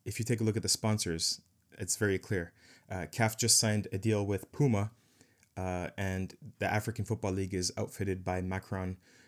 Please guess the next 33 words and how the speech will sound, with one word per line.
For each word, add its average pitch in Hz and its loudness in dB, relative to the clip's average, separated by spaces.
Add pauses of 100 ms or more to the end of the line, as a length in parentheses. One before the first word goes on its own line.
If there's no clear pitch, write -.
(200)
Uh, 87 -8
if - -6
you - -2
also 107 2
look 107 0
at 104 -6
the 95 -2
different 104 0
sponsors 101 -2
in 95 -2
the 87 0
African 92 -4
Football 92 -6
League, 92 -4
you 90 -2
have 90 -6 (120)
Visit 95 0
Saudi, 98 2
you 92 0
have 90 -4
Visit 92 -4
Rwanda 92 -2
as 90 -2
well. 92 -4 (420)
Um, 87 -12
I - -18
think - -4
anybody 98 2
with 92 -4
any 98 2
rudimentary 101 2
knowledge 95 -2
of, 90 -6